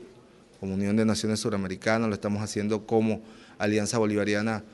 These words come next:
para Nuestra América, lo estamos haciendo como celat, como Petrocaribe, como caricom, la exigencia de que definitivamente haya una solución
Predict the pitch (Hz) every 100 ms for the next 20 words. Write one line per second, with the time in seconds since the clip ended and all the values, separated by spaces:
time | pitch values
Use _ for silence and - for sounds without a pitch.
0 | - - 107 101 92 98 107 117 113 104
1 | 92 107 110 107 - 107 113 107 110 104
2 | - 95 104 117 - - 104 92 98 98
3 | 95 98 117 117 110 101 95 95 95 131
4 | 143 151 - - - - - 110 110 -
5 | 98 104 151 170 - 156 - - - -
6 | 95 101 95 - 101 101 117 123 131 131
7 | 135 135 - - - - 113 120 131 127
8 | - 123 107 - 131 139 117